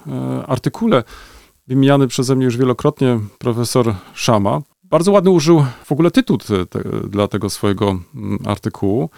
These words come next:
When history is, e, weaponized for war. Kiedy historia jest wykorzystywana do prowadzenia wojny. I odpowiada w taki sposób. Czy jest zatem możliwe, aby nowoczesny naród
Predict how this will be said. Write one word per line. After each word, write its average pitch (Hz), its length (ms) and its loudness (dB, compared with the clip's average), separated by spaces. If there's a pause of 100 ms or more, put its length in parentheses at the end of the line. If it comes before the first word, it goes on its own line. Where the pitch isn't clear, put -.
(680)
When 156 260 4
history 175 540 2
is, - 300 -2
e, 143 220 4 (420)
weaponized 131 1080 0
for 151 320 -2 (140)
war. 110 260 2 (280)
Kiedy 135 220 -4
historia 135 560 0
jest 123 280 -2
wykorzystywana 151 840 2
do 143 100 -2
prowadzenia 135 560 -2
wojny. 98 380 -6 (760)
I 160 80 4
odpowiada 220 400 2
w - 60 -10
taki 170 220 0
sposób. - 460 -10 (680)
Czy - 140 0
jest 160 120 2
zatem 202 380 2
możliwe, 175 380 2
aby 170 180 4
nowoczesny 165 560 4
naród 123 640 2